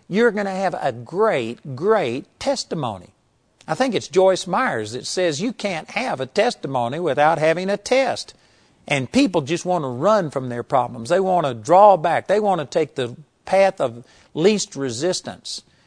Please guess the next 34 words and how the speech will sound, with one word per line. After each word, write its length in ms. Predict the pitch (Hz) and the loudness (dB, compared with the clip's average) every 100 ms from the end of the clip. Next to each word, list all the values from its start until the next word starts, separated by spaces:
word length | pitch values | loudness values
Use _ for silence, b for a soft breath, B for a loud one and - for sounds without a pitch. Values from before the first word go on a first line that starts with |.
| _ - | _ 0
But 180 | 139 | 2
you 140 | 240 294 | 2 2
need 220 | 226 151 | 2 -2
to 60 | 127 | -4
find 280 | 175 175 | -4 -2
out 100 | 160 | 0
what 180 | 147 135 | 2 2
God 300 | 147 180 196 | 4 6 6
wants 300 | 160 185 175 | 2 -4 -4
you 100 | 175 | -4
to 100 | 147 | -2
do 280 | 127 165 208 | 0 2 2
and 160 | 139 107 | 0 0
head 240 | 175 208 | 2 2
in 80 | 170 | -2
that 220 | 175 175 | -4 -4
direction. 500 | 139 160 175 - 190 | -2 0 0 -4 -6
And 120 | 135 | -6
if 120 | 113 | -6
a 40 | 117 | -6
giant 520 | 107 175 214 220 180 | -2 0 0 -4 0
gets 200 | 202 208 | 0 0
in 140 | 190 | -4
your 120 | 185 165 | -4 2
way, 360 | 170 196 214 b b b | 4 4 0 b b b
kill 220 | - 269 151 | 2 4 2
him. 180 | 90 - _ _ _ _ _ _ _ _ _ _ _ _ b b - | -4 -14 _ _ _ _ _ _ _ _ _ _ _ _ b b 4
Overcome 580 | 175 202 233 - 233 214 | 6 6 4 0 0 -2
it. 220 | - - _ _ _ _ _ _ _ _ | -6 -14 _ _ _ _ _ _ _ _
Persevere 720 | - 220 247 226 185 226 220 202 | 4 6 6 2 2 2 2 2
through 280 | 170 220 | 0 2
it. 120 | 175 - | 2 -2
Encourage 640 | 143 139 208 226 202 123 | -6 0 2 2 0 -4
yourself. 480 | 123 - 117 92 | -8 -6 -6 -8